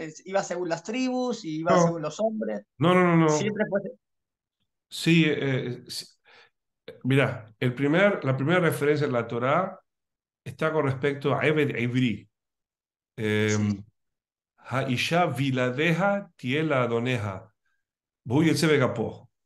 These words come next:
Speaker 2: Eh, esa es la primera referencia, que cuando un Eved Ivri, el esclavo hebreo, se casa con una mujer que le da al patrón, bla, bla, bla, bla, y él se tiene que ir, "Ha'isha viladea tiela adoneja". La mujer y los hijos quedan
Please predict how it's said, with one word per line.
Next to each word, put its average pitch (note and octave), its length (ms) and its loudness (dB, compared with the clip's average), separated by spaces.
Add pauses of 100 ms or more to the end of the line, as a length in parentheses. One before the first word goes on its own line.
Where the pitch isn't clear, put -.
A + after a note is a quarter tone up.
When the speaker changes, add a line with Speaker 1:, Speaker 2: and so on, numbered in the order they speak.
(520)
Speaker 2:
Eh, G#2 580 -4 (240)
esa C3 340 -4
es - 20 2
la D#3+ 100 2
primera C#3+ 220 2
referencia, A#2+ 440 -2
que A2 280 -4 (460)
cuando A#2 240 2
un C3 200 4
Eved F3 280 4
Ivri, D3 680 2 (200)
el G2 80 -12
esclavo C3+ 420 -2
hebreo, C3+ 340 0
se A2 160 -4
casa D3+ 380 0
con B2+ 120 -4
una C#3+ 140 -2
mujer C3+ 360 -4
que C3 100 -8
le B2 100 -4
da C3+ 100 -2
al C3+ 120 -4
patrón, C3+ 380 -4
bla, C3 120 0
bla, B2+ 160 -2
bla, B2+ 120 -6
bla, F#3+ 340 -2 (180)
y C#3+ 120 2
él E3 80 4
se D#3 120 0
tiene D3 220 2
que C#3+ 140 -2
ir, G#3 360 0 (580)
"Ha'isha C3+ 340 0
viladea D#3 440 0
tiela D#3 220 -4
adoneja". B2 420 -4
La D3 220 0
mujer D#3+ 460 -2 (120)
y C4 240 6
los G#3 240 4
hijos E3+ 400 0
quedan E3+ 560 2